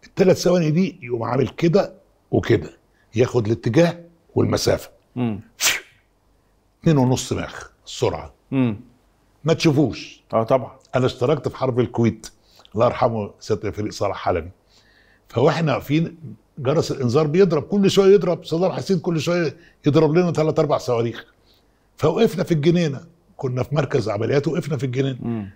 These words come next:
Speaker 1: فسيادة الفريق صلاح الله يرحمه قال لي: "يا طلبة أنت مش في الصواريخ؟" قلت له: "آه." قال لي: "هنحس بإيه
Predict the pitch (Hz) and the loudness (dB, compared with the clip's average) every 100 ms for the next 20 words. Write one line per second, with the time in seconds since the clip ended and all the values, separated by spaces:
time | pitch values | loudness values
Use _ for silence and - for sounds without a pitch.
0 | _ - 110 156 151 - 139 120 127 135 | _ -10 0 0 2 0 -2 -2 0 0
1 | - 123 117 - 131 107 120 127 101 123 | -2 -8 -8 -4 -4 -4 -8 -8 -8 -8
2 | 113 98 110 - - - 107 113 - 104 | -8 -8 -10 -10 -12 -8 -6 -6 -6 -8
3 | 107 120 - _ _ _ _ _ _ 120 | -6 -8 -12 _ _ _ _ _ _ -6
4 | 131 120 104 98 85 _ _ _ - 98 | -2 -2 -2 -4 -8 _ _ _ -14 -12
5 | 95 147 - - 107 - 117 117 | -8 -8 -6 -6 -6 -4 -2 -2